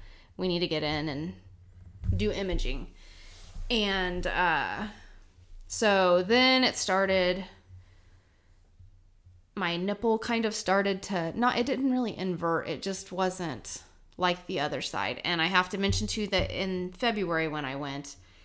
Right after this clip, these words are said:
it w-, th-, one of the other reasons I went is my, I felt like my nipple and everything was m-, kind of a purplish color, whereas on the other side it was more of a,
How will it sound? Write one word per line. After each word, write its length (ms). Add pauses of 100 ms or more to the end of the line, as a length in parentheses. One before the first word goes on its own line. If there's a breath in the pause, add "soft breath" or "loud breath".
(140)
it 140
w-, 220
th-, 180
one 160
of 60
the 100
other 200
reasons 320
I 120
went 300
is 260
my, 400 (100)
I 80
felt 220
like 200
my 180
nipple 420
and 120
everything 540
was 260
m-, 160
kind 180
of 100
a 60
purplish 560
color, 400 (400 soft breath)
whereas 640 (120)
on 100
the 120
other 180
side 280
it 80
was 160
more 400
of 100
a, 320